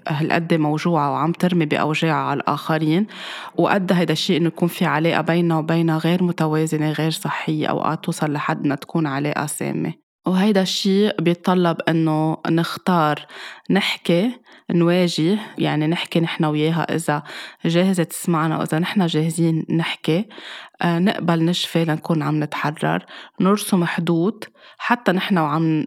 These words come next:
نختار نصحح العلاقة بدنا نبدأ نرسم حدود. إذا كانت الأشياء الغير صحية مع والدتنا إنه هي كتير بتتخطى الحدود بحياتنا، ننظر بحب تجاه نفسنا، لأنه أوقات كتير شعور الذنب ممكن يكون عم يتآكلنا من جوا، بس بدنا نختار نشفي علاقتنا مع والدتنا،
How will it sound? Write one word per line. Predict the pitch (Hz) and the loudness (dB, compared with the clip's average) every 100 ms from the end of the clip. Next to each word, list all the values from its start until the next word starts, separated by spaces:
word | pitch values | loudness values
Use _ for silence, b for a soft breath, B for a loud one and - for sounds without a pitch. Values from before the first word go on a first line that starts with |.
| - | -2
نختار | 160 160 165 - 190 | -2 -2 0 0 0
نصحح | 180 180 - 165 160 | 0 -2 -2 -2 -2
العلاقة | 143 151 160 - | -2 -2 0 -2
بدنا | - 160 156 | -2 -2 0
نبدأ | 165 175 165 | 0 -2 -2
نرسم | 160 160 - 151 | -2 -2 -4 -4
حدود. | - 160 165 - | -4 -2 -2 -2
إذا | 156 165 | -4 -4
كانت | - 180 170 165 - | 0 0 0 0 -2
الأشياء | 180 - - 165 | 0 0 -2 0
الغير | 160 185 | 0 0
صحية | 190 190 - 190 170 | -2 -4 -2 0 2
مع | 160 147 | 0 0
والدتنا | 156 156 170 - 175 165 | -2 -2 -4 -2 -2 0
إنه | 165 160 | 0 0
هي | 156 165 | 0 0
كتير | 165 - 165 | -2 -2 -2
بتتخطى | 156 147 - 165 160 | -2 -4 -4 -2 -2
الحدود | 151 - 160 160 | -4 -2 -2 -2
بحياتنا، | 160 - 147 147 147 147 151 196 B B B B B | -4 -4 -2 -2 -4 -4 -4 -4 B B B B B
ننظر | 180 208 208 185 | 0 2 2 2
بحب | 160 165 190 - | 0 -2 -4 -2
تجاه | 170 170 170 | -2 0 2
نفسنا، | 170 170 - 160 170 220 B B B B - | 0 -2 -2 0 0 -4 B B B B -2
لأنه | 175 175 175 | 0 2 0
أوقات | 143 127 180 | 0 0 -2
كتير | 175 - | -2 0
شعور | 202 - 165 180 | 0 0 0 2
الذنب | 170 160 170 165 165 - | 0 0 0 0 -2 -2
ممكن | 165 - 160 | 0 0 -2
يكون | 156 165 | 0 0
عم | 151 147 | 0 -2
يتآكلنا | 156 - 156 - 190 185 | -4 -2 -4 -2 0 0
من | 165 156 | 0 0
جوا، | 156 165 | 0 0
بس | 156 156 - | 0 -2 -2
بدنا | 156 151 | -2 -2
نختار | 151 - 170 160 | -2 -2 -2 0
نشفي | 170 - - | -2 -4 -2
علاقتنا | 143 143 - 165 - 151 | -2 -2 -4 -6 -4 -2
مع | 143 | -2
والدتنا، | 143 143 156 165 - 151 | -2 -2 -2 -4 -2 -2